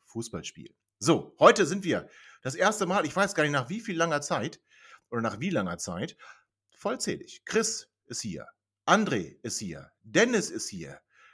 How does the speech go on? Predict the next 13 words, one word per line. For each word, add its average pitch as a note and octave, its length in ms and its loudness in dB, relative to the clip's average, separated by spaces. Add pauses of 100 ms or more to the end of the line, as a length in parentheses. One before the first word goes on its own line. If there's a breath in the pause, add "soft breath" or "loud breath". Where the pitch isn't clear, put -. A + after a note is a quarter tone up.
(140)
und C3+ 140 -4
der C3 120 2
Tobi E3+ 320 -2
ist C3+ 120 -4
auch C3 200 0
hier A2+ 240 -4
und C#3+ 140 -4
wir D3+ 140 4
wollen B2+ 180 8
sprechen A2+ 420 -2
über C3 260 2
das G#2 180 0
Spiel F2 320 -6